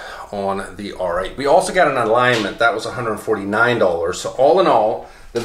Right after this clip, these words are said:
bill was six hundred and forty-three dollars and thirty cents.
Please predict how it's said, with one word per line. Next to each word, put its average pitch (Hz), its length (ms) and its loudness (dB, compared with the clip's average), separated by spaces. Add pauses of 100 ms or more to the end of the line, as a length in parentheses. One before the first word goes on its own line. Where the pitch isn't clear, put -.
bill 170 280 6
was 131 580 0 (220)
six - 400 0
hundred 180 300 2
and 160 100 0
forty-three 185 640 -2
dollars - 560 0 (180)
and 117 140 -4
thirty 104 340 -2
cents. - 760 -2